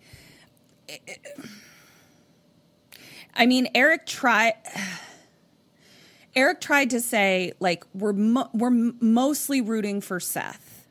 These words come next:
and I was like, "I agree with that," but also one of the ways that we're meant to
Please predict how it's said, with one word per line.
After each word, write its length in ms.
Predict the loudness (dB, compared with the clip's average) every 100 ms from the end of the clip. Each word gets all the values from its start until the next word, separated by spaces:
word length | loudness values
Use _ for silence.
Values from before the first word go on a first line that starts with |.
| _ _ _ _ -2
and 160 | 0
I 120 | 0 0
was 140 | -2
like, 160 | -2 0
"I 100 | 0
agree 400 | 0 -2 -4 -2
with 200 | -2 -2
that," 420 | -4 -2 -6 -10 _ _ _ _ _ _
but 100 | 0
also 680 | 2 0 0 0 2 0 -2 -8 _ _ _ _ _
one 400 | -8 -2 0 2
of 260 | 0 -2 -2
the 100 | -2
ways 1000 | -2 -4 -8 -6 -2 0 2 2 0 -2
that 180 | -2 -2
we're 120 | -2
meant 340 | -2 -2 -4 -10
to 260 | -8 -8